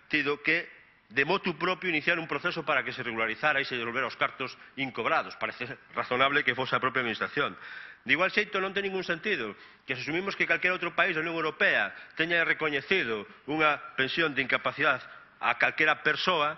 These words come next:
o fai cos criterios de rigurosidade que permite aplicarlle a esa persoa, pois, a capacidade de que de oficio se entenda que esas tampouco tributan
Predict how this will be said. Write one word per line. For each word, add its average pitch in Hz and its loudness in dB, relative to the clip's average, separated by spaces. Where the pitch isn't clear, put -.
o 113 -6
fai 151 2
cos 151 -2
criterios 143 0
de 123 0
rigurosidade 156 0
que 147 2
permite 160 -2
aplicarlle 135 2
a 135 8
esa 147 0
persoa, 156 2
pois, 156 2
a 135 4
capacidade 131 2
de 117 -2
que 170 2
de 165 0
oficio 139 -4
se - -6
entenda 139 0
que 123 0
esas 127 -2
tampouco 117 0
tributan 113 0